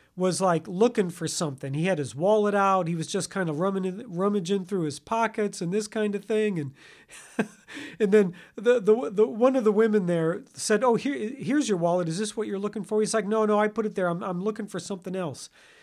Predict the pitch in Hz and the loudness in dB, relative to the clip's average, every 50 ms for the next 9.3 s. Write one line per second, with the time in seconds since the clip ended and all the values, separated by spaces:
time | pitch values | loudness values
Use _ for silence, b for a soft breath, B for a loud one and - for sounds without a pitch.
0 | B B B B 185 175 226 240 285 294 277 269 277 254 - - _ _ _ _ | B B B B -2 0 2 2 2 2 2 2 0 0 0 -4 _ _ _ _
1 | _ _ _ _ _ _ _ _ _ _ - - 202 - 104 - 247 277 311 214 | _ _ _ _ _ _ _ _ _ _ -10 -10 -6 -4 -4 -4 -4 -4 -4 -2
2 | 202 208 214 269 294 320 302 240 175 170 175 170 190 226 - _ _ _ _ _ | 0 0 2 2 2 2 2 0 0 -2 -4 -4 -6 -8 -12 _ _ _ _ _
3 | _ _ _ - 208 233 294 302 - 285 269 233 202 196 196 220 202 185 175 180 | _ _ _ 2 4 4 4 4 2 0 0 0 0 0 0 0 0 0 0 0
4 | 220 208 - 233 220 190 170 180 160 175 175 180 170 160 170 196 175 175 180 175 | -2 -2 -2 -4 -6 -4 -4 -4 -4 -2 -2 -2 -2 -4 -4 -4 -4 -4 -4 -4
5 | - 185 151 - - 196 175 170 156 170 170 160 139 135 127 120 - - 220 220 | -6 -10 -14 -12 -10 -8 -8 -6 -6 -6 -6 -6 -8 -10 -12 -12 -4 0 0 0
6 | 208 233 - - 302 285 247 - - 254 214 220 214 208 175 - - - B B | 0 0 0 2 4 4 4 2 -2 -4 0 2 2 2 2 0 -6 -10 B B
7 | B B B 190 196 202 196 196 196 - - 214 214 208 - - - - 214 208 | B B B 0 2 2 2 2 0 -2 0 2 2 2 0 -4 -6 -2 0 0
8 | 208 196 - - - 208 196 185 180 165 160 139 - - 190 175 165 156 139 123 | 0 0 -2 -6 -8 -6 -4 -2 -2 -2 -4 -6 -8 -6 -4 -4 -2 -2 -4 -6
9 | 110 110 110 107 - | -10 -14 -18 -18 -20